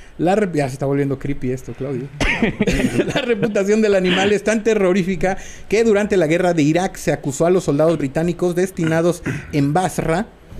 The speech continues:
de haber soltado una plaga de animales parecidos a osos que se comían a la gente para aterrorizar a la población. Resultaron ser tejones de la miel atraídos a la ciudad tras las inun-,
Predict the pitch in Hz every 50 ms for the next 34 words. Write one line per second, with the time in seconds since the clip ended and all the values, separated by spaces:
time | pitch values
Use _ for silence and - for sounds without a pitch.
0 | - - - - 139 151 147 147 156 175 190 185 - 180 151 139 - 170 165 175
1 | 175 175 175 175 - 165 175 185 180 180 - 175 170 180 180 190 185 170 156 143
2 | 135 139 147 156 170 165 - - 143 131 131 123 120 - 147 143 160 151 156 160
3 | 151 156 165 160 156 - 160 156 - - 131 - 127 113 - 117 110 113 113 110
4 | 110 117 117 120 120 127 123 - 170 175 185 180 180 - 110 - - - - -
5 | - - - 151 160 165 180 185 180 156 151 151 - 151 147 139 131 123 113 -
6 | 143 143 143 143 131 - 127 117 113 110 107 - - 135 127 113 - - 123 113
7 | - 127 113 - 147 147 156 151 147 - 156 156 160 - 123 117 - 147 151 156
8 | 147 131 127 120 120 120 120 131 156 180 208 220 - - - - - - - -
9 | 180 196 208 - 214 180 180 180 180 190 185 185 165 147 131 127 - 127 127 139
10 | 151 - - 147 143 147 160 165 160 - 151 135 131 123 120 120